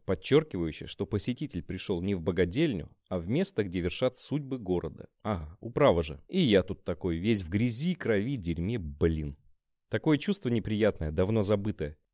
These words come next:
Крепко зажмуриваю глаза, чтобы успокоиться. Что меня так проняло-то? Ни с того ни с сего.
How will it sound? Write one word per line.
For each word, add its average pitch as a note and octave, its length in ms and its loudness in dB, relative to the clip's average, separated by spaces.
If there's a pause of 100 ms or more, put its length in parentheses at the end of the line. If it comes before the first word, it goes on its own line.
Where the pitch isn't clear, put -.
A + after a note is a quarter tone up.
Крепко E3 380 4
зажмуриваю B2 560 2
глаза, B2+ 400 2
чтобы F#2 260 -4
успокоиться. - 680 -4 (380)
Что - 300 0
меня D3+ 140 4
так - 160 -2
проняло-то? D3 680 2
Ни F#2+ 40 -4
с - 100 -2
того G#2+ 200 6
ни A#2 60 4
с - 80 0
сего. F#2 420 -2